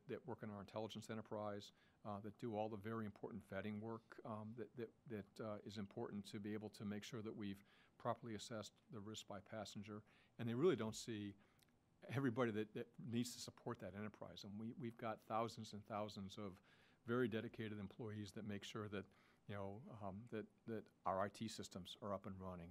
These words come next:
that our pay systems are up and running, that our human capital systems are up and running. Um,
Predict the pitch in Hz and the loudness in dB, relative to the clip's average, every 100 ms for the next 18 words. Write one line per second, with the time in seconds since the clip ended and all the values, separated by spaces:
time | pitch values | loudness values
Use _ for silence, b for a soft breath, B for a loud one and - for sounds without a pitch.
0 | 95 95 92 95 - 113 107 - - 101 | -4 0 2 0 -2 -2 -2 -4 -8 -8
1 | 101 95 90 92 92 90 95 95 92 113 | -4 -4 -4 -6 -6 -6 -4 -4 -2 -4
2 | 104 95 98 117 - - - 95 101 92 | -2 -2 -4 -6 -10 -10 -8 -6 -4 -4
3 | 95 98 90 90 95 B B B B 110 | -4 -6 -4 -6 -8 B B B B 0
4 | 101 98 95 | 2 2 0